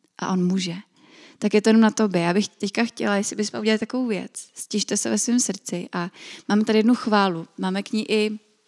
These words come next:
takovou projekci textu, abyste viděli, co se v ní zpívá. Já tu chválu moc miluju. Jmenuje se Kyrie eleison, to znamená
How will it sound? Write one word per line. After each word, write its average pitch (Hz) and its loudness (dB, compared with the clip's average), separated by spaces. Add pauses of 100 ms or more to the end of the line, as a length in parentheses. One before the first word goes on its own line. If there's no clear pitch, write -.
(760)
takovou 226 4
projekci 208 2
textu, - 2
abyste 208 2
viděli, 208 2
co 214 -4
se 220 0
v 202 0
ní 226 8
zpívá. 202 2
Já 190 4
tu 214 0
chválu 202 0
moc 208 -2
miluju. 202 4 (420)
Jmenuje 214 2
se 226 2
Kyrie 220 2
eleison, 208 0
to - -8
znamená 202 2